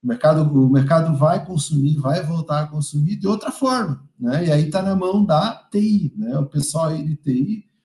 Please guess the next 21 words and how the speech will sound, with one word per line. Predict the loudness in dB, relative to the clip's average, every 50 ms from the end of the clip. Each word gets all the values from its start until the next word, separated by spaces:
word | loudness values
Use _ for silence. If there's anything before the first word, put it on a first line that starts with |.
| _ _
se | -4 -2 -2 0
prepare, | 0 -2 -2 0 -2 -2 0 0 0 0 0 0 -2
porque | -2 -6 -8 -6 -4 -2
vai | 0 0 -2
ter | -2 -2
uma | -4 -2 -2
demanda | -2 -2 -2 -2 -2 0 0
muito | 2 2 4 2 0 0 -2 -6 -6
grande | -2 0 0 0 -2 -4 -8 -14 -20 _ -14
pra, | -10 -8 -4 -4 -2 -2 0 0 -2 -4
pra | -6 -6 -6 -6
essa | -6 -6 -8 -10
área. | -8 -8 -8 -10 -12 _ _ _ _ _ _ 0
Esse | 2 2 2 2 -2 -4
pessoal | -4 -4 -2 0 0 0
vai | 0 0
ter | -2 -4 -6
que | -8 -8
tá | -10 -10 -8
realmente | -8 -10 -14 -16 -18 _
preparado, | -18 -10 -6 -4 -2 -2 -2